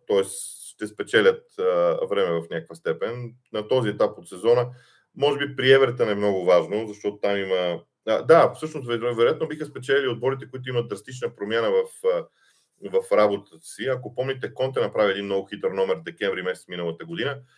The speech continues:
а, когато Тотнъм три седмици не играха футбол, а, и, а, в един момент Тотнъм от тогава започна да играе по-различно. Тоест, а, според мен това са,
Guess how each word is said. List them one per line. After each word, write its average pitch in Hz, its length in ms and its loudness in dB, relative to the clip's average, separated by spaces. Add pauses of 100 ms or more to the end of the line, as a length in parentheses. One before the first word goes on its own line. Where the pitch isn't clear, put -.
(340)
а, 98 420 0
когато 104 480 2 (680)
Тотнъм 92 600 -6
три 107 100 -6
седмици 95 420 -6
не 87 80 -4
играха 87 300 0
футбол, 135 500 -6 (460)
а, 101 520 -4
и, 110 840 -2 (160)
а, 110 80 -2
в 101 260 2
един 117 180 0
момент 110 340 0 (420)
Тотнъм 104 300 -2
от 98 120 -6 (300)
тогава 107 360 8
започна 95 400 -4
да 90 60 -6
играе 95 280 4
по-различно. 85 540 -2
Тоест, 104 420 0 (400)
а, 92 160 -4
според 98 240 -8
мен 107 180 -4 (220)
това 101 320 4
са, 87 340 2